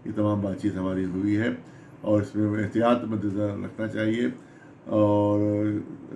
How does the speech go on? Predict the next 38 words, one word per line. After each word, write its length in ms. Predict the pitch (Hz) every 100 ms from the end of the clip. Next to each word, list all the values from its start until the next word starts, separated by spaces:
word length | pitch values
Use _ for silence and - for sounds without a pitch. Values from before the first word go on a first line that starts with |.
| -
क्योंकि 420 | 123 123 127 127 127 - - - - 101
जाहिर 220 | 107 113
है 80 | 110
कि 180 | 110
इसमें 300 | 107 - 104
हमारा 300 | 98 95 95
ही, 80 | 107
अ, 200 | 110 110
इसमें 520 | 113 104 92 - 98 85
भला 240 | 101 107
है 260 | 117 78 - - - - - -
और 480 | 107 104 104 101 104 101 98 95 - 101 98 98
कोविड 300 | 98 101 101
के 80 |
कवानीन 360 | 98 95 95 98
की 60 | 101
पाबंदी 460 | 95 90 87 101
में 220 | 101 107 113 - - -
जो 40 | 92
है 160 | 95
वो 160 | 98 101
हमारे 480 | 90 95 98 107 104
लिए 140 | 120
जो 240 | 127 113 - - - -
है 80 | 101
वाजिब 360 | 101 92 95
अल 100 | 95
आज़म, 120 | 92 87
क्योंकि 260 | 101 101
हमारे 240 | 95 92 92
उलमा 240 | 90 92
और 300 | 95 98 92
महाराज 340 | 92 95 95
फतवे 280 | 98 92 117
भी 120 | 110
दे 100 | 98
चुके 220 | 92 92 90
हैं 220 | 98